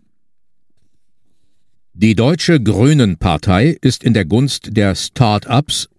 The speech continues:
gesunken. Das berichtet Spiegel Online unter Berufung auf eine unveröffentlichte Studie, die der Bundesverband Deutscher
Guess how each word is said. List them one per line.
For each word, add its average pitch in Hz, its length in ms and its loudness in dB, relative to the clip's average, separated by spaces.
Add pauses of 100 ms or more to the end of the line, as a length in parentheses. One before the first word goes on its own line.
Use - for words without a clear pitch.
(220)
gesunken. 107 580 0 (460)
Das 101 160 0
berichtet 117 600 -2
Spiegel 95 600 0
Online 113 580 0
unter 101 260 0
Berufung 104 380 0
auf 104 140 -4
eine 95 260 2
unveröffentlichte 95 1000 -2
Studie, 113 520 2 (460)
die 113 80 2
der 98 120 0
Bundesverband 101 720 -2
Deutscher 90 420 0